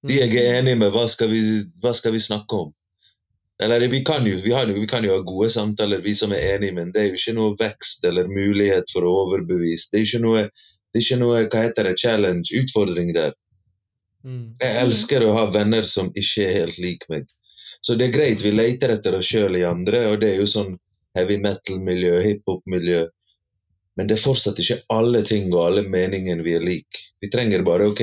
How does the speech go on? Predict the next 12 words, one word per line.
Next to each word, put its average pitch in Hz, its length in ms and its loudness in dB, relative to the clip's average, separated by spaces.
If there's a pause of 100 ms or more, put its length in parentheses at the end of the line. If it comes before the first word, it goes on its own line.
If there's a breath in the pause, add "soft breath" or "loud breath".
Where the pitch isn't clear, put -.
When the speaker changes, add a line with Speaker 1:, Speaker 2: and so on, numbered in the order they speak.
Speaker 1:
vi 104 100 2
lager 101 300 2
graffiti, 104 520 -2
men 92 140 0
mens 110 260 0
vi 95 80 -2
lager 90 300 0
graffiti 92 480 -4
og 82 80 0
snakker 92 380 -4
om 87 100 -2
økonomi, 90 600 -4